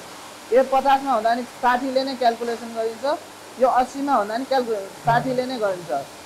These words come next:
आठ छक्का अडचालिस, यो अस्सीमा छ भने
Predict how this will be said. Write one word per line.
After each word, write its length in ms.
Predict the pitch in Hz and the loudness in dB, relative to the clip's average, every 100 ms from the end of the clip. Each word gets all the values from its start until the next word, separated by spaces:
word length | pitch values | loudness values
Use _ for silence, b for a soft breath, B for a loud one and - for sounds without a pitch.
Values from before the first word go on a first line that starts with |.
| - 214 | -2 2
आठ 200 | 247 302 | 2 4
छक्का 240 | 262 269 | 2 4
अडचालिस, 560 | 233 247 247 208 175 208 | 4 2 2 2 0 0
यो 120 | 240 | 2
अस्सीमा 420 | 233 240 262 262 | 2 0 -2 -2
छ 100 | 247 | 2
भने 340 | 226 233 330 | 2 4 0